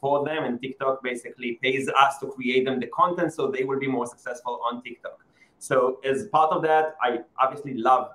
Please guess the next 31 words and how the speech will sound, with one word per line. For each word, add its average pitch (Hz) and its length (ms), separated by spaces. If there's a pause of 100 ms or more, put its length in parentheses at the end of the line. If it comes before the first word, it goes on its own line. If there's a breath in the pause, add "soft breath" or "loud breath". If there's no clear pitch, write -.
uh, 117 180
the 120 60
relationship 123 540
that 113 100
we 123 120
have 117 180
with 110 140
TikTok. 156 440
It 110 160
brings 123 240
me, 123 300 (240 loud breath)
um, 120 360
uh, 123 220
lots 135 360
of 185 120
success, 190 480
and 151 100
it 131 120
brings 190 300 (120)
those 165 300
businesses 180 440
lots 123 240
of - 80
success - 280
because 135 260
we 147 60
see 175 180
that 170 80
they 156 60
are 135 140
in 123 140